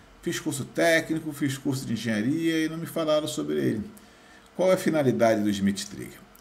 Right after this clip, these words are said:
É justamente pegar qualquer tipo de forma de onda, seja ela qual for, e transformar numa onda quadrada.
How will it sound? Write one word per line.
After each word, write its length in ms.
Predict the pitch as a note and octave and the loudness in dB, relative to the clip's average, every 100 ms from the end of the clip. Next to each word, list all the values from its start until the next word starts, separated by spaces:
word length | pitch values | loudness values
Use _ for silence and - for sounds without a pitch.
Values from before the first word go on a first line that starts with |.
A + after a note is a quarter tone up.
| - - | -20 -8
É 100 | G2+ | -6
justamente 640 | B2 C#3+ E3+ C#3 A2+ G#2 | -4 -4 -2 2 2 0
pegar 240 | - F#2 F#2 | -2 -4 -2
qualquer 400 | B2 A#2 G3 G3 | -2 -2 -2 -2
tipo 260 | - G3 | -2 -4
de 100 | E3 | -6
forma 360 | C#3+ D3+ C#3+ C3 | -4 0 0 0
de 100 | B2+ | -2
onda, 240 | F2 F#2+ | -4 -4
seja 280 | G2+ D3+ C#3+ | -4 -4 -2
ela 160 | C3 C3 | -2 -2
qual 180 | F3 E3+ | -4 -8
for, 300 | - G2 - - - - - - - - | -4 -4 -6 -16 -20 -20 -20 -20 -20 -6
e 120 | D3 | -2
transformar 640 | D3 F3 F3+ F3+ D3+ C3+ C#3+ | -2 -2 0 0 4 4 4
numa 200 | D3 C3 | 4 2
onda 240 | B2+ C3 | 2 0
quadrada. 680 | C3 C3+ B2 F2 E2 - | 0 0 2 2 2 0